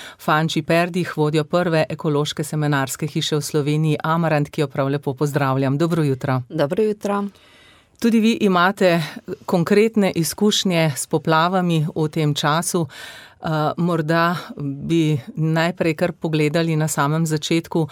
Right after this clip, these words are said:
Speaker 1: v ta predel Slovenije, kjer ste že obnovili vrt, in sicer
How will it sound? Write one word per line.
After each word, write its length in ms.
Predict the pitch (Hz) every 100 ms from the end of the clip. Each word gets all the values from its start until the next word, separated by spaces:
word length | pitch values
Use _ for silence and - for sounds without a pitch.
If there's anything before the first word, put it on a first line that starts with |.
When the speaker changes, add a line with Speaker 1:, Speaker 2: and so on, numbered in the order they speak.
| - - - -
Speaker 1:
v 220 | 165 160 147
ta 320 | 165 160 156 -
predel 340 | 165 151 170
Slovenije, 800 | 165 170 156 147 151 175 180 160 -
kjer 360 | - 156 156 127 -
ste 480 | 151 - - 143 143 120 -
že 400 | 147 151 165 170
obnovili 720 | 156 156 151 151 170 180 165 123
vrt, 400 | 151 139 160 190
in 160 | - 165
sicer 380 | 156 165 165 170